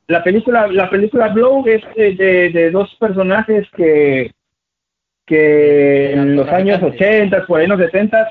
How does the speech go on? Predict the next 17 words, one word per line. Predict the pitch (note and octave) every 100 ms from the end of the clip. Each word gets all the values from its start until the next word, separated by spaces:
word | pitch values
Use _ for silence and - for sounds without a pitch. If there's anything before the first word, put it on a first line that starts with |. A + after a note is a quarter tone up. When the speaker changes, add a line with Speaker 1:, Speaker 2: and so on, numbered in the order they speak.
| - _ -
Speaker 1:
abrieron, | C#3 C#3+ E3 F#3+ E3+
sí, | D#3+ C#3
claro, | D3+ A2+
abrieron | C3+ C#3+ F3+ G3
un | G3+ F#3+
camino | F#3 F3+ F#3+ G#3 G3
para, | F3 D#3 D3 C#3 C3+
para | C#3+ C#3+ C3+
la | C3+
mercancía | C3+ C3+ C3 B2 F#3+ E3+
acá. | A#3 B3+
Entonces | F#3 G3 A3
ellos | A3+ A3+
tenían | G#3 G#3 B3 A#3
que | A3
meter | F3+ E3 A3
los, | A#3 A3